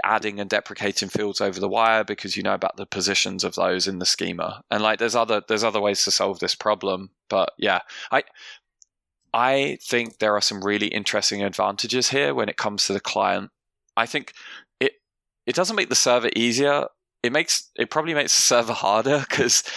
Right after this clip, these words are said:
you might f-, like, end up loading a huge, like, amount of data, right? Like, unless you're careful,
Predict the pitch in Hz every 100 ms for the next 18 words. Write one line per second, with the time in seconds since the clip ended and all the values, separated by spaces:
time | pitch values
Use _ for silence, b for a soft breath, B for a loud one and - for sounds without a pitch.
0 | B B 127 143 143 - _ - - -
1 | - _ 113 107 - 113 117 113 - 101
2 | 104 107 110 101 98 - - 131 113 92
3 | - - _ _ 107 95 - 104 101 -
4 | 95 - 101 95 - - 98 113 - -
5 | _ _ 110 104 - - b b b b
6 | b - 120 143 - 127 - 104 - 147
7 | 151 -